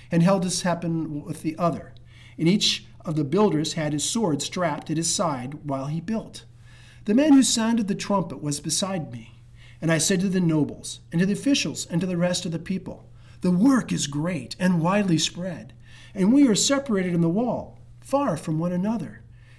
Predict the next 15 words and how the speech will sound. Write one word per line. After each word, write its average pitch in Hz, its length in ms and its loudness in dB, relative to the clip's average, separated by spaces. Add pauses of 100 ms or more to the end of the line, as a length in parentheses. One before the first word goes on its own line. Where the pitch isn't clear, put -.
(100)
In 170 80 4
the 165 80 6
place 170 480 0
where 220 100 4
you 233 80 4
hear 170 240 0
the 175 80 0
sound 156 320 0
of 165 60 -4
the 214 60 -4
trumpet, 113 420 -8 (400)
rally 226 460 0
to 220 260 0
us - 140 0
there. 202 420 -6